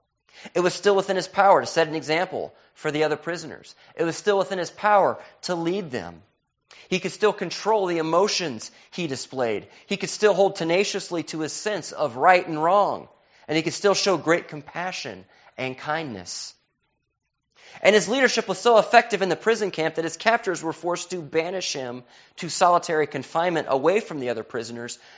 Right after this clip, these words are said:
for four of those seven and a half years. Can you imagine? But Stockdale wouldn't be broken. His mind was too strong. James Stockdale would survive the war, and upon his return home, he was awarded the Medal of Honor.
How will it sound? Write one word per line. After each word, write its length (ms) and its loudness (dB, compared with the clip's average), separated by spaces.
for 200 -2
four 460 4
of 140 -6
those 260 -8
seven 360 -6
and 120 -12
a 40 -16
half 320 -16
years. 380 -18
Can 80 -18
you 60 -16
imagine? 460 -16
But 80 -14
Stockdale 440 8
wouldn't 200 2
be 80 -4
broken. 380 2
His 120 -8
mind 320 0
was 100 -8
too 160 -14
strong. 640 -4
James 200 -2
Stockdale 420 8
would 120 -2
survive 560 8
the 60 -2
war, 280 -2
and 80 -4
upon 280 0
his 120 -4
return 360 -4
home, 320 0
he 100 -6
was 140 -6
awarded 400 -2
the 60 -14
Medal 260 -8
of 100 -6
Honor. 400 0